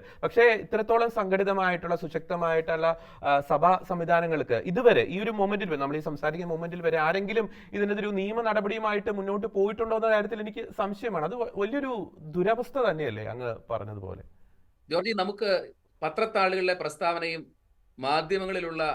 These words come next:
Speaker 2: കടലാസ് സംഘടനകൾക്കും അപ്പുറം ഈ വിശ്വാസത്തെ സംരക്ഷിക്കുന്നതിൽ, ക്രൈസ്തവ കൂട്ടായ്മയെ സംരക്ഷിക്കുന്നതിൽ കൃത്യമായി മുന്നിട്ടിറങ്ങാൻ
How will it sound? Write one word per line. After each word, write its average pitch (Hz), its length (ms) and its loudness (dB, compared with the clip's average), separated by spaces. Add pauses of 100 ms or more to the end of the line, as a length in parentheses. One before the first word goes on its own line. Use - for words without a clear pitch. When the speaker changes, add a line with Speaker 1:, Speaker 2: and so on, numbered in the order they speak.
(440)
Speaker 2:
കടലാസ് 170 520 0
സംഘടനകൾക്കും 156 600 -6
അപ്പുറം 123 340 -8 (840)
ഈ 143 100 0
വിശ്വാസത്തെ 185 720 -2
സംരക്ഷിക്കുന്നതിൽ, 170 1080 -6 (800)
ക്രൈസ്തവ 190 500 2
കൂട്ടായ്മയെ 190 760 0 (100)
സംരക്ഷിക്കുന്നതിൽ 170 720 -6 (340)
കൃത്യമായി 180 480 2
മുന്നിട്ടിറങ്ങാൻ 165 1200 -4